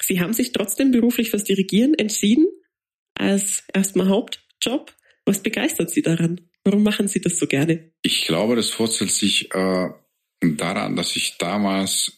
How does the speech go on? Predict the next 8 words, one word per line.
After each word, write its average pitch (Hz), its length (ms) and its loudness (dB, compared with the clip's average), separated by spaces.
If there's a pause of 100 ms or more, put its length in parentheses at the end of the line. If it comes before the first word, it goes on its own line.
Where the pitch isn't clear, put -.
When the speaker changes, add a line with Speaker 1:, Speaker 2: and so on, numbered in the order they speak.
(200)
Speaker 2:
sehr 98 360 0
viel 101 180 -4
Kammermusik 71 600 -2
gemacht - 400 -6
habe, 117 280 -4
Speaker 1:
Mhm. 208 280 0
Speaker 2:
als 156 260 -4
Pianist. - 580 -4